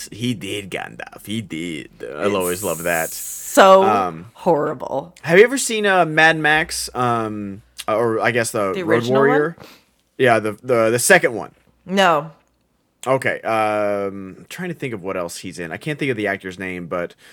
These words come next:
Speaker 1: if you guys have seen Mad Max, he's the gyrocopter pilot.
Speaker 2: Oh.
Speaker 1: Um, if you've seen The Matrix,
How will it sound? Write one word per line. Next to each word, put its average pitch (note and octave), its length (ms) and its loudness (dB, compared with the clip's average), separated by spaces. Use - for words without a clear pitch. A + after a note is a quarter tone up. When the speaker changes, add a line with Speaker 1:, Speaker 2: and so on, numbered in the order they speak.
Speaker 1:
if A2 120 -8
you B2+ 100 2
guys B2 80 4
have A2+ 100 -4
seen G#3 280 -2
Mad E3+ 200 4
Max, B2 460 -2
he's A#2 320 -4
the G#2+ 140 -4
gyrocopter A#2+ 800 2
pilot. G2 680 -2
Speaker 2:
Oh. A4+ 460 4
Speaker 1:
Um, G#2+ 220 2
if A2+ 160 -4
you've B2 100 -4
seen A#2 680 -4
The A#2 160 -4
Matrix, A#2+ 1000 -4